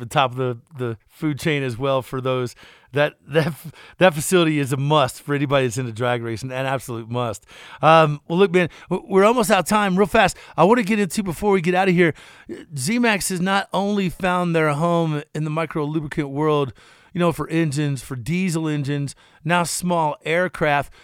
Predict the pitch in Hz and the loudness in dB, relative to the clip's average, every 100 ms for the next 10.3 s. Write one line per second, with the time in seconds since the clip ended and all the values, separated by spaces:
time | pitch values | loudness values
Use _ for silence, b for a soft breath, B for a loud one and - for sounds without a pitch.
0 | b - 202 196 175 202 233 - 233 - | b -4 0 2 2 0 0 0 -2 0
1 | 214 208 196 190 - 170 170 202 175 151 | 0 0 0 -2 -2 -2 -2 -4 -4 -2
2 | 175 175 - 170 170 156 151 160 151 143 | -4 -6 -4 -2 -2 -4 -4 -2 -2 -2
3 | 156 151 143 131 151 190 - 147 - 147 | -4 -4 -4 -2 -2 -2 -4 -8 -4 -2
4 | 143 139 123 b b b b 143 156 151 | -2 -2 -8 b b b b -2 0 -2
5 | - 156 160 165 208 185 156 175 170 160 | -4 -4 -4 -2 -2 -2 -2 -2 -4 -4
6 | 165 175 156 - 151 170 160 135 156 143 | -2 0 -2 -4 -4 -4 -4 -6 -6 -4
7 | 156 165 143 139 139 135 131 b b b | -4 -4 -4 -4 -2 -4 -8 b b b
8 | - 143 135 143 139 - 160 180 190 156 | -4 -2 -2 -4 -6 -6 -4 -2 0 -2
9 | 147 156 117 156 170 165 143 131 160 160 | -2 -4 -4 -4 -4 -8 -10 -6 -4 -4
10 | 151 147 | -4 -6